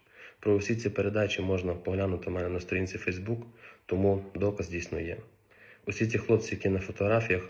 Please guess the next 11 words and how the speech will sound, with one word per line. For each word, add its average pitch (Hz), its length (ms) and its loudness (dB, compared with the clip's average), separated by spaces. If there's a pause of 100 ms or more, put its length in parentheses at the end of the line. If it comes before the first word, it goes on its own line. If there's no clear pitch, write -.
(120)
це 98 140 0
реальні 98 280 2
хлопці, 107 420 0
реальні 90 280 0
захисники 92 640 -2 (320)
з - 120 -16
нашої 95 280 2
територіальної 87 440 -2
громади. 85 400 -6 (640)
На 95 100 4
жаль, 104 280 4